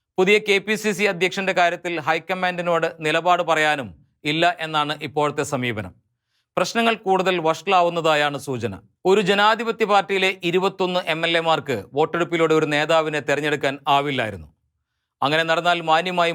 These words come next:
മാറാൻ രമേശിന് അവസരം ഉണ്ടാകുമായിരുന്നല്ലോ. അതായിരുന്നില്ലേ കോൺഗ്രസിലെ രീതി? രമേശിനെ അപമാനിച്ചു മാറ്റിയതുകൊണ്ട് ആർക്കാണ് നേട്ടം? നിയമസഭയിൽ ഒന്നാം നിരയിലെ സീറ്റ് വേണ്ട എന്ന് രമേശ് തീരുമാനിച്ചത് എളിമ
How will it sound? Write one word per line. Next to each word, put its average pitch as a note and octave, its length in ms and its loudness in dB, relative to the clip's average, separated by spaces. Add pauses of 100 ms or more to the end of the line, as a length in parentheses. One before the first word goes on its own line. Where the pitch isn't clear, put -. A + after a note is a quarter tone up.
മാറാൻ D#3 260 4 (160)
രമേശിന് D3+ 420 -2 (120)
അവസരം D3 300 -4 (140)
ഉണ്ടാകുമായിരുന്നല്ലോ. C#3 800 -2 (880)
അതായിരുന്നില്ലേ G3+ 680 2
കോൺഗ്രസിലെ D#3+ 540 2
രീതി? G#2+ 220 -4 (680)
രമേശിനെ F3+ 440 -2 (100)
അപമാനിച്ചു F3+ 520 0 (100)
മാറ്റിയതുകൊണ്ട് D#3+ 640 0 (340)
ആർക്കാണ് D3+ 400 0
നേട്ടം? G#2 240 -10 (800)
നിയമസഭയിൽ A3 580 2 (160)
ഒന്നാം G#3 280 2 (100)
നിരയിലെ F#3 340 2
സീറ്റ് F#3 360 -2
വേണ്ട F3 220 2 (220)
എന്ന് D#3+ 180 -6
രമേശ് D#3+ 320 -2
തീരുമാനിച്ചത് D#3 580 -2 (320)
എളിമ E3 200 0